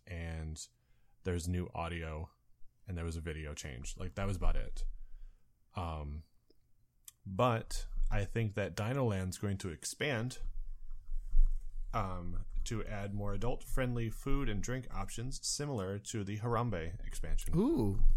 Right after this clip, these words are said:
Speaker 2: I do like that idea. The, the Harambe expansion is nice.
Speaker 1: So I think they're gonna do something similar down there.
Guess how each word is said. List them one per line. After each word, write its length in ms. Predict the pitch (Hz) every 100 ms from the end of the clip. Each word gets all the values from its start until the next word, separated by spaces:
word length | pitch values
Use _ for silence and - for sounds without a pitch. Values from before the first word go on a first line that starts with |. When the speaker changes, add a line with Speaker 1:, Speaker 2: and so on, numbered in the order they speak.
| -
Speaker 2:
I 60 | 135
do 200 | 139 175
like 220 | - -
that 140 | 110
idea. 380 | 98 104 104 101 - - - - - -
The, 260 | 123 123 170
the 200 | 135 123
Harambe 380 | 131 139 151 147
expansion 480 | - 135 127 131
is 120 | 135 135
nice. 420 | 139 120 - - _ _ _ _ _ _ _
Speaker 1:
So 240 | - 92
I 140 | 69 107
think 240 | 123 127
they're 120 | 120
gonna 160 | 107 110
do 100 | 107
something 360 | - 101 92 92
similar 360 | 117 113 95
down 180 | 87 85
there. 320 | 110 104 98